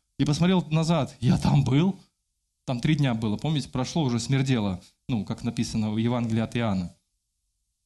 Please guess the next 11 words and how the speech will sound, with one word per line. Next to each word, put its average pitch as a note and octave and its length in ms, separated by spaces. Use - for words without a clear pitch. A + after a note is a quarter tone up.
Павел A3 320
как, F#3+ 200
таким A#3+ 280
образом G3 360
хочет, A3 280
чтобы F3 220
верующие G3 640
оглядывались E3+ 1300
на D#3 280
то A3+ 200
место, G#3+ 880